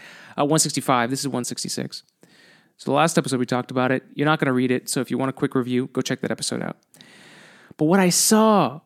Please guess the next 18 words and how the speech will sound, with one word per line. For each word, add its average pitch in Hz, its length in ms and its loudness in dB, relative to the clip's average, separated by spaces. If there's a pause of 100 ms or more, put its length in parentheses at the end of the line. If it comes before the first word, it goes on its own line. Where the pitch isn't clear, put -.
from 143 260 -2
that 120 420 -2 (100)
is 151 600 0 (1900)
an 170 160 -2 (100)
instant 185 480 2
change 151 720 -2 (240)
in 143 260 -2
the 143 140 0
attitude 135 720 -2 (540)
with 143 160 -2
these 131 140 -2
politicians. - 640 -8 (720)
Almost 170 400 2
less 170 240 2
than 160 160 0
a - 20 0
month 175 400 -2 (200)
later, 180 420 0